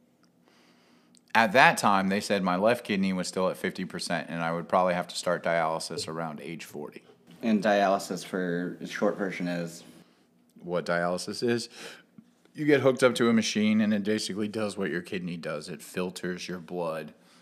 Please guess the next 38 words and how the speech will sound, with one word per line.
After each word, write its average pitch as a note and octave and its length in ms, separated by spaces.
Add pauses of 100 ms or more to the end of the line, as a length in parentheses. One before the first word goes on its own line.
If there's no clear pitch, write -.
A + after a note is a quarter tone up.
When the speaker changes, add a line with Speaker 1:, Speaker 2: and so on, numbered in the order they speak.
(260)
Speaker 1:
takes F2+ 260
all E2+ 100
the E2 100
toxins E2 520
out D2+ 160
of D#2 140
it D#2 100
and D#2+ 240
the D#2+ 100
extra D#2 300
fluid, D#2+ 540 (560)
because F2 400
once F#2+ 240
you F2+ 80
start C#3 300
dialysis, D#2 840 (100)
you E2+ 240
stop - 360
peeing, - 320 (260)
Speaker 2:
Mm-hmm. - 760
Speaker 1:
which D#2 220
I F#2 120
haven't F2+ 240
peed F2 240
in D#2+ 380
six - 380
or E2+ 60
seven E2 340
years. - 200 (460)
Speaker 2:
Hell F#2+ 180
yeah, D#2+ 140
brother. D2 460
Speaker 1:
Um, G#2+ 560 (1700)
but F#2 140
I D2+ 100
poop F#2 260
a C#2+ 60
lot. C2 300